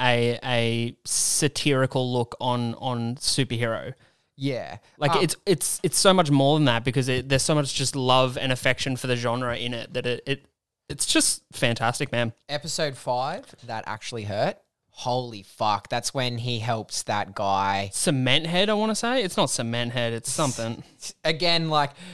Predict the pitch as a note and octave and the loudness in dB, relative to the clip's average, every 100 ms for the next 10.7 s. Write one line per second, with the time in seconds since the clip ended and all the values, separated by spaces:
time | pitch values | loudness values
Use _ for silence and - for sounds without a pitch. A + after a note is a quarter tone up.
0 | D3 - D3 F3 E3 - E3 E3 C#3 A2 | -4 -2 0 0 0 0 -2 -2 -6 -8
1 | _ - - C3+ C3 A#2 B2 B2 A#2+ - | _ -4 -4 -4 -6 -4 0 0 0 -6
2 | - C3 B2 A#2+ A#2 B2 C#3 B2 C3+ - | -4 -2 0 -2 -2 2 4 4 2 0
3 | C3 B2+ B2 A#2+ A#2+ A#2 - - B2+ A#2 | -2 0 0 0 -2 -4 -8 -4 0 2
4 | A#2 A2 A2 - - F#3+ - F3 C#3 C3+ | 2 2 -2 -2 0 0 0 0 0 0
5 | A2+ A2 - A2+ C3 - C3 C4+ G3 D#3 | -2 -4 -6 -10 -8 0 2 4 4 4
6 | C#3 F3+ D3+ D3+ B2+ F#3+ F#3 - F#3+ B3 | 4 0 0 0 2 4 4 6 4 6
7 | G#3 G3+ E3+ D#3 C#3 B2 B2+ B2+ A#2+ D3+ | 6 6 4 2 0 0 4 4 4 2
8 | - - - C#3 B2 F#2 - - - C#3 | 0 -4 -6 -4 -4 -6 -10 -18 2 4
9 | C3+ B2 A#2+ B2 - - _ _ _ C#3 | 6 4 2 -2 -8 -20 _ _ _ 0
10 | E3 A#3+ A3 D3 B2+ A#2 B2 | 2 4 4 2 2 0 -2